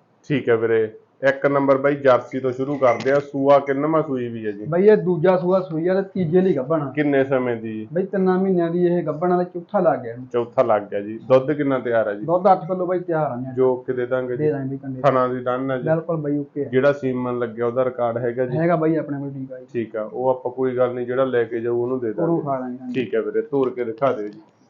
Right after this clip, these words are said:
Speaker 1: ਸੱਜਰ ਦਾ ਵੀਰੇ ਕਿੰਨਾ ਕੁ ਦੁੱਧ ਰਿਹਾ ਜੀ ਇਹਦਾ?
Speaker 2: ਸੱਜਰ ਬਾਈ ਬਾਰਾਂ ਤੇਰਾਂ ਕਿਲੋ ਬਾਈ ਚੋਇਆ ਵਾ।
Speaker 1: ਠੀਕ ਆ ਵੀਰੇ, ਸੋਹਣੀ ਪੰਜਾਬ ਵਾਲੀ ਵੱਡੀ ਜਰਸੀ ਆ ਜੀ।
Speaker 2: ਬਾਈ ਕੋਈ ਹਿਮਾਚਲ
Speaker 1: ਵੇਲ
Speaker 2: ਵਾਲੀ
Speaker 1: ਬਹੁਤ ਆ,
Speaker 2: ਜੰਮ ਨਹੀਂ।
Speaker 1: ਹਾਈਟ ਬਹੁਤ ਆ ਜੀ।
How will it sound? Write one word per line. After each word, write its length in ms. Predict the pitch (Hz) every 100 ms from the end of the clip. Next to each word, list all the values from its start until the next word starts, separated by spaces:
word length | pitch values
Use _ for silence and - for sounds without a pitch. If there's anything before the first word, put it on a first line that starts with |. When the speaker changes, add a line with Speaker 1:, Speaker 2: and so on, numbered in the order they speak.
| -
Speaker 1:
ਸੱਜਰ 320 | 135 139 135
ਦਾ 120 | 135
ਵੀਰੇ 200 | 131 143
ਕਿੰਨਾ 320 | 147 135 143
ਕੁ 100 | 135
ਦੁੱਧ 220 | 127 120 120
ਰਿਹਾ 220 | 120 113
ਜੀ 120 | 110
ਇਹਦਾ? 240 | 104 104 - _ _ -
Speaker 2:
ਸੱਜਰ 260 | 190 190 226
ਬਾਈ 200 | 208 254
ਬਾਰਾਂ 340 | 196 202 220
ਤੇਰਾਂ 280 | 226 233 233
ਕਿਲੋ 220 | 220 220 226
ਬਾਈ 160 | 233
ਚੋਇਆ 340 | 214 180 143 139
ਵਾ। 80 | - - -
Speaker 1:
ਠੀਕ 200 | 123 120
ਆ 40 |
ਵੀਰੇ, 280 | 104 101 104 - - - _ _ -
ਸੋਹਣੀ 300 | 139 151 170
ਪੰਜਾਬ 480 | 156 135 131 127
ਵਾਲੀ 200 | 123 131
ਵੱਡੀ 380 | 131 143 127 120 113
ਜਰਸੀ 420 | 117 110 - 120
ਆ 60 | 120
ਜੀ। 120 | 123 123 _ 175
Speaker 2:
ਬਾਈ 80 |
ਕੋਈ 120 | 196 208
ਹਿਮਾਚਲ 240 | 185 -
Speaker 1:
ਵੇਲ 120 | 127
Speaker 2:
ਵਾਲੀ 140 | 202 208
Speaker 1:
ਬਹੁਤ 260 | - 185
ਆ, 20 | 131
Speaker 2:
ਜੰਮ 100 | 202
ਨਹੀਂ। 80 | - -
Speaker 1:
ਹਾਈਟ 300 | 123 123 123
ਬਹੁਤ 360 | 120 127 131 135
ਆ 60 |
ਜੀ। 180 | 123 123